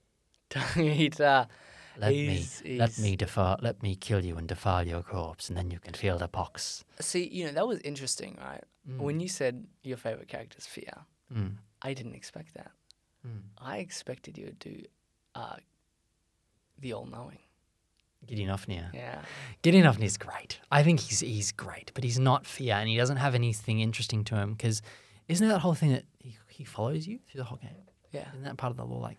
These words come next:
Speaker 2: 'cause when
Speaker 1: He
Speaker 2: he finds
Speaker 1: follows
Speaker 2: you
Speaker 1: you. Yeah, he follows you. Uh, but he also, like, killed, he, he, he genocided the Albinaurics.
Speaker 2: That's, that's so, that's so Gideon.
Speaker 1: Yeah.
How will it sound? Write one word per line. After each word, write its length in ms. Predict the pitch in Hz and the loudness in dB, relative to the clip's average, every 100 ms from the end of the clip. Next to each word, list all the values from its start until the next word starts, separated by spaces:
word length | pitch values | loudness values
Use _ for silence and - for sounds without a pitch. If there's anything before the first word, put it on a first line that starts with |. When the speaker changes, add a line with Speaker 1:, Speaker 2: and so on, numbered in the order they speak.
| _ | _
Speaker 2:
'cause 160 | 123 - | -20 -12
when 60 | |
Speaker 1:
He 60 | 123 | -12
Speaker 2:
he 60 | 117 | -4
finds 360 | 131 123 123 | 2 2 2
Speaker 1:
follows 60 | 120 | -4
Speaker 2:
you 60 | 120 | -8
Speaker 1:
you. 60 | - | -10
Yeah, 80 | 123 | -12
he 100 | 120 | -12
follows 440 | 120 127 127 123 | -8 -4 -4 -4
you. 320 | 123 123 123 - _ _ _ | -4 -4 -4 -8 _ _ _
Uh, 340 | - 123 127 - - _ | -8 -6 -6 -8 -14 _
but 100 | 127 | -12
he 60 | |
also, 220 | 127 - 127 | -12 -12 -12
like, 260 | 123 - | -12 -16
killed, 540 | - - 95 95 - - _ _ _ _ | -16 -12 -10 -10 -12 -16 _ _ _ _
he, 200 | 123 117 | -18 -18
he, 300 | - 123 - - | -14 -12 -12 -14
he 260 | 123 120 - _ _ _ _ - | -16 -14 -18 _ _ _ _ -6
genocided 800 | 113 110 110 - - - - - _ _ | -4 -4 -8 -8 -10 -10 -14 -20 _ _
the 80 | - | -14
Albinaurics. 880 | 110 110 - - - - - - - _ _ _ _ _ _ - | -12 -12 -14 -14 -16 -18 -16 -16 -16 _ _ _ _ _ _ -20
Speaker 2:
That's, 280 | 117 110 - | -14 -12 -10
that's 220 | 101 113 | -10 -8
so, 180 | - 113 113 | -6 -6 -8
that's 200 | 107 - | -8 -8
so 160 | - | -8
Gideon. 460 | - 131 - - - _ _ | -10 -14 -16 -20 -20 _ _
Speaker 1:
Yeah. 180 | - | -12